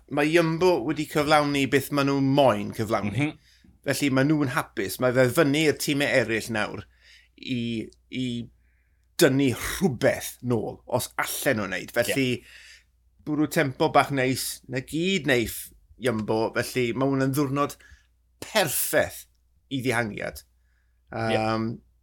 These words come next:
Speaker 1: Geraint, ti'n gwbod, diwrnod bach neis off. Fydde'n lyfli gweld e'n mynd amdani to, ti'n mo?
Speaker 2: Aha.
Speaker 1: A bydde fe'n synnu fi tasai fe ddim yn neud. Ond, ie, fel fi'n gweud,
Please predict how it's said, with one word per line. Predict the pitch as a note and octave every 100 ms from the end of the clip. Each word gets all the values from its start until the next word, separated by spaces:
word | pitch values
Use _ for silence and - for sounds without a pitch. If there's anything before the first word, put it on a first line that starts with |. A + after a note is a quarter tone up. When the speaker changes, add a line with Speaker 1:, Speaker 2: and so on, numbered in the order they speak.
| _ _ _ _ _ _ _ -
Speaker 1:
Geraint, | C3+ B2+ C#3+ C3+ - - - _ _ _
ti'n | - D#3+
gwbod, | E3 - _
diwrnod | B2 G2+ F#2
bach | A2+ G#2
neis | A2 A2 C#3
off. | C#3+ D#3 - - _ _ _ _ _ _ -
Fydde'n | A2+ A#2+ B2
lyfli | B2+ B2 G2+ A#2+ C3+
gweld | B2+ B2
e'n | B2
mynd | B2 B2
amdani | B2 A#2 A2+
to, | - B2+ C3 C3+ - _ -
ti'n | B2+
mo? | A#2 C3 - _ _
Speaker 2:
Aha. | G#2+ G#2+
Speaker 1:
A | A2
bydde | A#2 A2+
fe'n | A2+
synnu | - C#3 C3+
fi | B2
tasai | A#2 - - C3+
fe | B2+
ddim | A2+ G#2+ C3 A#2+ B2
yn | B2+ B2+
neud. | B2 B2+ C#3 - - - - - -
Ond, | A#2+ A#2 A#2 G#2 - - _ _ _ _
ie, | C#3 A#2 - _ _ _ B2+
fel | C3
fi'n | C3
gweud, | A#2 E2+